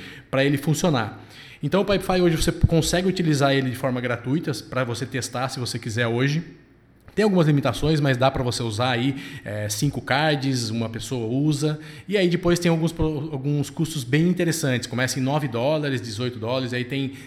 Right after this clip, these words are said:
dependendo do seu uso, né? Então, eu queria já aproveitar e chamar o Gustavo pra falar um pouco desse, dessa metodologia, do Pipefy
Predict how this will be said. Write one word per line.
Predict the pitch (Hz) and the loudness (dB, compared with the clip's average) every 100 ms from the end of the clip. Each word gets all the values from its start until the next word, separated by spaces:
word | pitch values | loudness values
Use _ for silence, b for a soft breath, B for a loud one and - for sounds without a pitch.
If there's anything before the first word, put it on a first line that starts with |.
| - | -12
dependendo | 131 131 131 135 | -6 -2 0 0
do | 131 | -2
seu | - 139 | 0 0
uso, | 117 107 104 | 2 -2 -2
né? | 113 107 B B B - | -4 -6 B B B -6
Então, | 139 180 208 214 B B B - | 0 4 2 0 B B B 0
eu | 160 | 2
queria | 160 170 156 | 6 6 8
já | 165 | 4
aproveitar | 156 - 135 151 151 147 | 2 -6 2 4 6 4
e | 147 | 2
chamar | 165 143 143 | 2 2 2
o | 139 131 | 2 2
Gustavo | 123 117 143 131 | 2 0 2 2
pra | 135 135 120 | 2 0 0
falar | - 127 | 0 0
um | 131 | 0
pouco | 127 139 139 | 2 0 2
desse, | 139 123 - - | -2 -2 -6 -10
dessa | 127 120 | -8 -2
metodologia, | 123 117 120 113 107 147 175 170 151 | -2 -2 -2 -2 0 2 6 6 4
do | 131 | 2
Pipefy | 127 123 - 123 | 0 -2 -2 -2